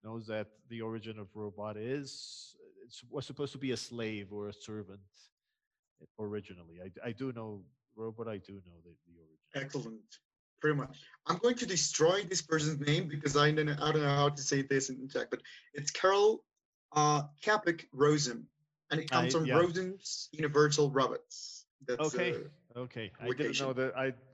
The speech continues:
Speaker 1: I don't know the name of him, but I do know it's, he was Czech, and it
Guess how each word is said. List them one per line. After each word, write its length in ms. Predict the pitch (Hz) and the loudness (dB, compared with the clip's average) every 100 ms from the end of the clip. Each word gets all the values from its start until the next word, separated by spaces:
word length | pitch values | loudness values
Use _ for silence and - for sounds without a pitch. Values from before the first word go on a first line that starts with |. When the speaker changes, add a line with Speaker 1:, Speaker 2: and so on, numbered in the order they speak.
| - 92 | -20 -18
Speaker 1:
I 40 | 98 | -14
don't 200 | 113 117 | -12 -12
know 140 | 123 113 | -12 -12
the 140 | 117 113 | -12 -10
name 200 | 110 104 | -10 -10
of 140 | 101 | -14
him, 160 | 110 95 95 | -14 -16 -16
but 120 | 90 | -16
I 100 | 92 87 | -16 -16
do 80 | 98 90 | -18 -18
know 140 | 87 | -20
it's, 180 | 85 - 131 | -20 -20 -20
he 240 | - - 101 | -20 -18 -18
was 200 | 98 95 _ | -18 -20 _
Czech, 300 | - 151 - - - | -6 -6 -8 -20 -20
and 100 | 104 | -18
it 120 | 98 | -18